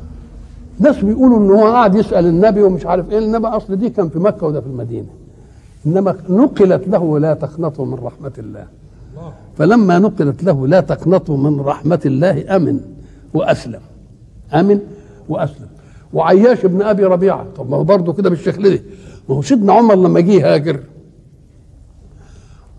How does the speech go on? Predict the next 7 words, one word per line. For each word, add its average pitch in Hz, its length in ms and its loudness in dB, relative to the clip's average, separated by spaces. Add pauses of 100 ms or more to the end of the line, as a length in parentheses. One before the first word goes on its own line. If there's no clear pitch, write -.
(140)
عمل 233 320 4
موعد 208 560 0
بينه 226 340 0 (1000)
وبين 170 400 2
هشام 208 300 -2
بن 156 240 0
العاص 170 360 -2